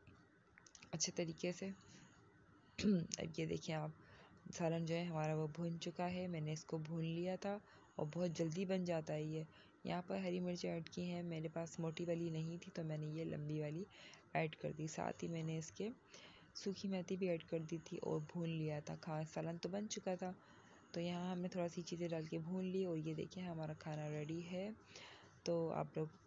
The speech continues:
कमेंट सेक्शन में जाके ज़रूर बताइएगा और मेरी सबसे एक रिक्वेस्ट है कि प्लीज़ अगर वॉच करते हैं तो कमेंट करें, कमेंट करते हैं तो प्लीज़, प्लीज़, प्लीज़ लाइक को ज़रूर किया करें। और साथ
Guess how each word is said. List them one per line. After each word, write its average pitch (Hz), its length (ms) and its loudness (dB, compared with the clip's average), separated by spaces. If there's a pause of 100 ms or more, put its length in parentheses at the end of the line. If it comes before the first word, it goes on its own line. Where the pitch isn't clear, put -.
कमेंट 160 320 2
सेक्शन 165 340 -4
में 165 140 0
जाके 160 240 -2
ज़रूर 156 340 2
बताइएगा 165 720 0
और 165 120 6
मेरी 160 240 6
सबसे - 320 0
एक 160 180 6
रिक्वेस्ट 156 520 2
है 165 60 4
कि 160 140 -2
प्लीज़ 190 540 4
अगर 160 180 6
वॉच 156 360 2
करते 185 300 0
हैं 180 160 0
तो 175 100 0
कमेंट 196 460 2
करें, 208 340 2 (520)
कमेंट 220 460 6
करते 190 340 4
हैं 185 240 2
तो 170 140 2
प्लीज़, 196 560 2
प्लीज़, 175 340 2
प्लीज़ 170 320 2
लाइक 160 300 2 (300)
को 160 160 6
ज़रूर 175 500 4 (120)
किया 156 240 2
करें। 156 500 -2 (560)
और 175 320 6
साथ 185 280 2